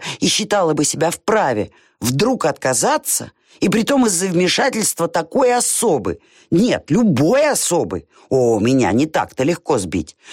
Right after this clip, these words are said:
Уж когда я на что решилась,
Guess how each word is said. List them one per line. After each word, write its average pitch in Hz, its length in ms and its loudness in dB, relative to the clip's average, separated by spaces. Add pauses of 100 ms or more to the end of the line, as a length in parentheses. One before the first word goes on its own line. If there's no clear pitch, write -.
(160)
Уж 165 160 0
когда 147 280 -2
я 139 340 0
на 107 160 0
что 151 300 -2
решилась, 214 720 0